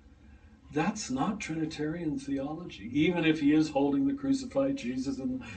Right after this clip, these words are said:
the dove is above him. You know, we tried to put it in art, but we, 'cause we just didn't know how to picture flow, communion, relationship. Uh, Saint Bonaventure, our Franciscan mystic,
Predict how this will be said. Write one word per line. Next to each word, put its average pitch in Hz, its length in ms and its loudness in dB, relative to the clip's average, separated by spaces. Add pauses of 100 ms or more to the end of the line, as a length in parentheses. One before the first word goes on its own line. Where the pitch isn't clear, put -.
(140)
the 143 80 -4
dove 143 360 6
is 127 160 0
above 143 380 2
him. 120 280 -4 (320)
You 139 100 2
know, 143 140 6
we 139 180 6
tried 180 420 6
to 147 60 -4
put 156 240 0
it 139 120 0
in 127 100 -2
art, 123 320 -2 (460)
but 151 140 2
we, 151 120 4
'cause 156 320 0
we 143 80 0
just 139 260 -6
didn't 143 260 2
know 165 220 4
how 151 180 -4
to 127 80 -4
picture 127 640 -6 (440)
flow, 147 680 2
communion, 139 760 4
relationship. 131 840 -2 (960)
Uh, 139 240 2
Saint 156 260 2
Bonaventure, 147 720 2
our 120 120 -4
Franciscan 127 680 0
mystic, 113 360 -4